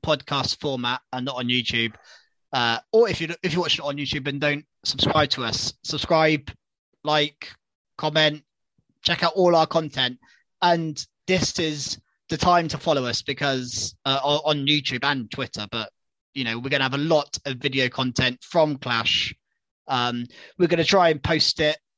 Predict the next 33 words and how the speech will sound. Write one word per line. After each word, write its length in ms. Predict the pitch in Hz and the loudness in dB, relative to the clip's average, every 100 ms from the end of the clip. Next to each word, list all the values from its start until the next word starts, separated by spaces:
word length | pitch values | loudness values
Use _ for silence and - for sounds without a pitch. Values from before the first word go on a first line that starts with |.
| - | -4
as 160 | 165 151 | -2 0
it 80 | |
happens, 380 | 151 160 165 156 | -2 -4 -4 -6
a 60 | 160 | -2
lot 220 | 160 160 | -2 -2
of 80 | 151 | 0
it, 180 | 156 - | -2 -2
but 160 | 147 131 | -6 -2
there'll 180 | 147 | -4
be 340 | 135 139 135 135 | -2 -2 -2 -2
stuff 640 | - 165 147 120 - - - | -2 0 -2 -2 -12 -20 -10
coming 240 | 151 143 | -8 -4
out 260 | 139 143 - | -4 -4 -8
for 280 | - 127 120 120 | -10 -6 -6 -6
days, 600 | 143 139 139 135 127 - - _ | -2 -2 -2 -6 -6 -8 -10 _
weeks 400 | 131 156 160 - | -4 -4 -2 -4
after 340 | 147 127 143 | -4 -4 -8
Clash. 340 | 131 139 127 - | -6 -4 -2 -2
It's 100 | - | -4
gonna 100 | 135 | -4
be, 240 | 135 127 - - - _ - | -4 -4 -10 -20 -20 _ 0
we're 120 | 180 | 4
go-, 140 | 196 | 4
we're 140 | 196 180 | 4 2
gonna 60 | |
have 120 | 170 | 2
a 40 | 156 | 2
lot 180 | 160 147 | 0 -2
of 80 | |
content. 280 | - 139 143 | -2 -6 -6
We're 100 | 143 | -4
gonna 140 | 143 135 | -4 -2
have 260 | 131 120 | -4 -8